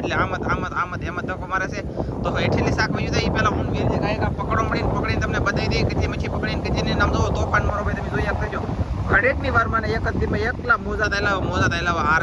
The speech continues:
છે. તોય બાકી વેલ થાય તો બહુ તોફાન થાય. તો ચાલો, બને રહેજો, પકડી દે. તો મિત્રો, સાત ને વીસ મિનિટ થઈ છે હજી, સવારના સાત ને વીસ મિનિટ થઈ છે. દરિયો ખાલી થતો થઈ ગયો છે, પણ આ સખે હજુ મારો ભાઈ હજી હાવ,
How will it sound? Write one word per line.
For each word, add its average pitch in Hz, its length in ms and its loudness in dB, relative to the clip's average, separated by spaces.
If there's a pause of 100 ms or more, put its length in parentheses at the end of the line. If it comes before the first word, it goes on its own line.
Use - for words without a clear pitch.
છે. 180 60 -4 (100)
તોય 180 220 -4
બાકી 170 240 -2
વેલ 175 180 -4
થાય 175 280 -2
તો 147 140 -2
બહુ 165 240 -2
તોફાન - 260 -6
થાય. 143 160 -4
તો 143 100 -8
ચાલો, 196 200 -2
બને 202 200 -4
રહેજો, 220 140 -4 (120)
પકડી 196 280 -2
દે. - 60 -2 (480)
તો - 60 4 (100)
મિત્રો, - 240 4 (160)
સાત 185 160 6 (120)
ને - 140 6
વીસ 151 220 4
મિનિટ - 260 2
થઈ - 180 0
છે - 80 4 (100)
હજી, - 140 2 (200)
સવારના 214 540 6
સાત 208 200 6
ને - 120 0
વીસ - 180 -2
મિનિટ - 220 0
થઈ - 140 2
છે. - 140 4
દરિયો - 260 2
ખાલી - 220 4
થતો - 240 0
થઈ - 160 -2
ગયો 208 180 0
છે, 208 60 0 (480)
પણ 170 200 0
આ 175 300 6
સખે 190 280 -4
હજુ 180 200 -4
મારો 180 140 2
ભાઈ 160 200 0
હજી - 200 6
હાવ, - 120 4